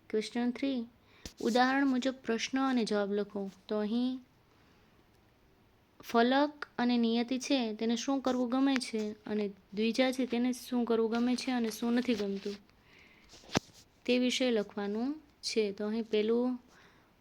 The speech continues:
ઉદાહરણ પ્લેઇંગ ક્રિકેટનું આપેલું છે કે ફલક અને નિયતિને ક્રિકેટ રમવું ગમતું નથી. તો અહીં ફલક and નિયતિ do not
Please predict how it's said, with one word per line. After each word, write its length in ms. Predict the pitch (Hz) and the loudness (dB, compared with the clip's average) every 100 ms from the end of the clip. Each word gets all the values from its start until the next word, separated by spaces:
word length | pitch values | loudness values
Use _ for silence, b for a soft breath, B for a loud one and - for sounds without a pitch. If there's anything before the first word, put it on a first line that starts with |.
| - | -8
ઉદાહરણ 560 | 214 226 226 233 240 240 233 _ _ _ - | 0 2 2 2 2 0 -4 _ _ _ 0
પ્લેઇંગ 340 | 220 233 240 | 2 4 2
ક્રિકેટનું 600 | 233 226 226 226 226 226 | 2 0 2 0 2 -2
આપેલું 340 | 214 220 214 220 | 0 0 0 0
છે 260 | - 226 | 2 0
કે 140 | 214 220 - - - - | 0 -4 -6 -18 -20 -6
ફલક 500 | 226 226 262 262 - - _ - | 0 2 2 0 -8 -14 _ -6
અને 180 | 220 220 | -2 0
નિયતિને 760 | 214 220 220 226 233 240 247 B B B B - | 2 0 0 0 2 2 0 B B B B 2
ક્રિકેટ 340 | 220 247 240 | 4 4 2
રમવું 240 | 233 233 | 2 2
ગમતું 420 | 220 214 208 - 233 | 2 2 0 0 2
નથી. 400 | 254 247 208 - - - | 2 2 -2 -4 -18 -12
તો 80 | - | -4
અહીં 400 | 220 233 254 254 B B B B | -2 0 0 -2 B B B B
ફલક 360 | - 233 247 262 | -2 4 6 6
and 180 | 277 269 | 4 4
નિયતિ 380 | 254 247 254 233 | 4 4 2 2
do 100 | 233 | 2
not 300 | 226 247 | 2 0